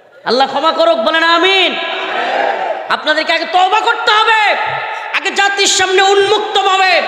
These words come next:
স্বীকার করতে হবে, আমরা বড় অপরাধী ছিলাম, আমাদের ভুল হয়েছে। এভাবে ছাত্রদের উপর গুলি করা আমাদের ঠিক হয় নাই, এরা আমাদের সন্তান ছিল, আলেমদেরকে জেলে নেওয়া আমাদের ঠিক হয় নাই। এরা আমাদের দেশের স্বনামধন্য ওলামায়ে কেরাম ছিল,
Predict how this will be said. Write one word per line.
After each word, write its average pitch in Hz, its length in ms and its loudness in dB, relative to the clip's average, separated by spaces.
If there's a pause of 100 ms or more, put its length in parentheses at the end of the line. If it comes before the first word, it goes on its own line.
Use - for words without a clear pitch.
(300)
স্বীকার 381 500 2
করতে 349 260 0
হবে, 339 220 2
আমরা 311 260 0
বড় 311 180 2
অপরাধী 330 480 2
ছিলাম, 269 420 0 (260)
আমাদের 294 280 0
ভুল 370 340 2
হয়েছে। 330 380 2 (400)
এভাবে 294 240 0
ছাত্রদের 294 460 -2
উপর 285 220 2
গুলি 285 220 0
করা 294 160 0
আমাদের 277 340 0
ঠিক 277 180 -4
হয় 277 120 2
নাই, 262 260 0 (240)
এরা 247 120 0
আমাদের 302 240 0
সন্তান 339 500 0
ছিল, 330 180 0 (500)
আলেমদেরকে 349 480 -2
জেলে 320 260 0
নেওয়া 330 200 2
আমাদের 320 220 0 (100)
ঠিক 349 180 0
হয় 349 180 2
নাই। 349 320 2 (680)
এরা 208 120 0
আমাদের 240 380 -2
দেশের 247 320 -2 (120)
স্বনামধন্য 226 760 -2 (220)
ওলামায়ে 254 440 0
কেরাম 233 280 -2
ছিল, 220 300 -4